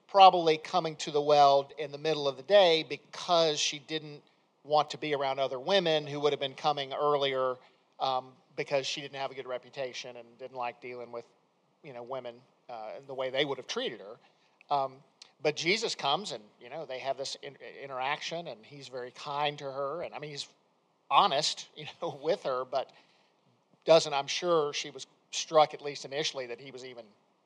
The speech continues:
having anything to do with her, you know. Um, so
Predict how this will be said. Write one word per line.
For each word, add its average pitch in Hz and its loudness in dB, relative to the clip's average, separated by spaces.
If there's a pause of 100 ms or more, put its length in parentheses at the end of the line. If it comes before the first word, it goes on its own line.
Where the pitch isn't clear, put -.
(240)
having 135 -8
anything 123 -16
to 101 -18
do 190 -12
with - -10
her, 95 -20 (100)
you 120 -20
know. - -16
Um, 131 -6 (500)
so 147 0